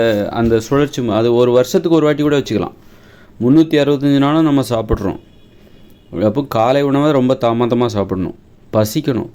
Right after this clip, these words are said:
கபகபன்னு பசிச்ச பிறகு தான் காலை உணவு. அதன் பிறகு நீங்க பசியெல்லாம் பார்க்காதீங்க. பசியெல்லாம், பசிச்சாதான் சாப்பிடணும் அப்படிங்கிற அவசியம்லாம் கிடையாது. அஹ்,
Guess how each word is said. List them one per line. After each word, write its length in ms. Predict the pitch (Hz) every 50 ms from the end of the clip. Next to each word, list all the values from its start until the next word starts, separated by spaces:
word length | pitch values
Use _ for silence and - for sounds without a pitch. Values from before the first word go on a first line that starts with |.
| -
கபகபன்னு 400 | - 104 101 107 113 117 120 127
பசிச்ச 280 | - - 107 107 - -
பிறகு 220 | 139 123 117 113
தான் 140 | 117 139 139
காலை 280 | - 117 110 113 117 117
உணவு. 200 | 113 113 113 101
அதன் 240 | 107 113 135 143
பிறகு 240 | 135 139 143 151 165
நீங்க 180 | 170 160 147 143
பசியெல்லாம் 540 | 135 - 120 113 117 139 131 131 135 123 117
பார்க்காதீங்க. 420 | 113 107 107 101 95 92 92 92 92 - - - - - - - - - - -
பசியெல்லாம், 580 | 110 110 110 - 127 123 120 123 123 123 113
பசிச்சாதான் 540 | 104 113 110 107 - - - 120 117 117 120
சாப்பிடணும் 420 | 113 110 110 110 104 107 107 107
அப்படிங்கிற 320 | 104 98 104 104 101 101 98
அவசியம்லாம் 400 | 98 95 95 - - 101 98 101
கிடையாது. 280 | 95 95 95 87 - - - - - - - - - - - - - - - - -
அஹ், 580 | 107 104 104 101 101 98 98 98 95 95 87